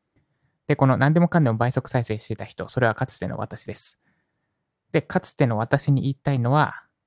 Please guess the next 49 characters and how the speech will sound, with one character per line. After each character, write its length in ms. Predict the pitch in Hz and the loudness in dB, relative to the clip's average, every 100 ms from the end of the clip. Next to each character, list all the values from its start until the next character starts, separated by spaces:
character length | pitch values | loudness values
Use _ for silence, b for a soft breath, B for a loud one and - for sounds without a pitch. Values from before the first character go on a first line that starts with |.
| _ _ _ _ _ | _ _ _ _ _
行 280 | - 165 180 | 0 4 6
動 240 | 170 165 156 | 6 4 2
し 140 | - | 0
た 100 | 156 | -2
い 80 | 151 | 0
と 120 | 156 | -2
き 120 | 151 | 0
は、 240 | 131 120 - _ _ _ _ _ _ _ _ _ _ - | 0 -2 -6 _ _ _ _ _ _ _ _ _ _ 2
当 160 | 135 | 4
倍 160 | 127 120 | 4 2
で 80 | 113 | 0
聞 220 | - - | -8 -6
け 180 | 170 - | -6 -6
で 120 | 107 | -8
す。 180 | - - _ | -8 -10 _
行 180 | - 123 | -2 2
動 140 | 117 | 2
し 40 | 113 | 0
た 80 | 117 | -2
い 20 | |
と 120 | - | -4
き 80 | 92 | -8
は 80 | 95 | -6
当 120 | 107 | -6
倍 220 | - 98 | -4 -6
で 80 | 98 | -6
聞 140 | - | -10
け。 240 | - - _ _ _ _ _ _ _ _ _ _ _ _ _ _ _ - | -10 -10 _ _ _ _ _ _ _ _ _ _ _ _ _ _ _ -8
で、 100 | 135 | -6
具 200 | - 131 | -2 -4
体 300 | - 202 202 | -2 0 2
例 60 | |
で 100 | 123 110 | 2 0
言 140 | 110 | -2
う 40 | |
と、 340 | 107 104 - - _ _ _ _ _ _ _ _ _ _ _ _ _ _ _ | -2 -4 -6 -16 _ _ _ _ _ _ _ _ _ _ _ _ _ _ _
情 220 | - 180 | 4 6
報 280 | 208 - 196 | 6 4 4
だ 140 | 185 180 | 4 2
け 140 | - | 0
得 100 | 160 | 0
た 120 | - 170 | 0 0
い 60 | |
と 120 | 147 | 0
き 140 | 139 160 | 0 2
は 80 | 151 | 2
倍 260 | 120 120 | 0 -2
速 320 | - 127 - | -2 -4 -2
で、 220 | 123 120 | 0 0